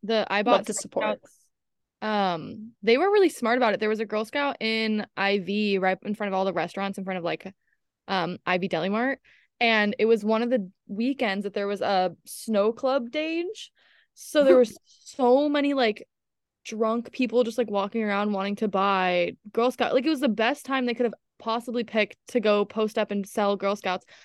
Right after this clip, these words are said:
Speaker 1: But I think I might have mentioned this in the last pod, but the little girl was kinda getting yelled at by her mom because she, like, wasn't selling them good enough to me. Like, she wasn't paying enough attention, and I felt so bad, so I bought an extra box.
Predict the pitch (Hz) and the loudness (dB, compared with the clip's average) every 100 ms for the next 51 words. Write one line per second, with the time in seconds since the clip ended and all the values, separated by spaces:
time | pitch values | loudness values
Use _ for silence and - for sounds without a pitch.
0 | _ - 226 220 285 427 427 240 233 233 | _ 2 4 4 2 2 4 4 2 -2
1 | 254 208 185 208 262 277 226 202 196 - | -4 0 0 -2 -2 0 4 4 4 -2
2 | - - 233 240 254 226 233 247 - 349 | -14 -2 2 4 2 2 2 2 0 -4
3 | 403 415 339 254 302 339 311 302 311 254 | -2 -2 -2 -2 -2 -4 -4 -4 -4 -2
4 | 269 262 233 262 285 285 247 240 220 247 | 0 -2 -4 -8 -6 2 2 2 0 0
5 | 247 - 208 214 240 269 294 294 302 381 | -4 -2 -2 0 -2 -2 -4 -2 -2 -2
6 | _ 427 403 415 480 - - - _ - | _ -2 0 0 0 -4 -20 -20 _ -10
7 | 254 285 269 262 269 254 277 269 262 220 | -4 0 0 0 -2 -2 -2 -2 -2 0
8 | 214 294 269 247 269 - - - 226 202 | -2 0 2 2 2 0 -4 -2 0 2
9 | 208 220 208 226 208 214 220 233 - 214 | 2 0 -2 -4 0 0 0 -4 -4 -4
10 | 196 170 226 | 0 0 -2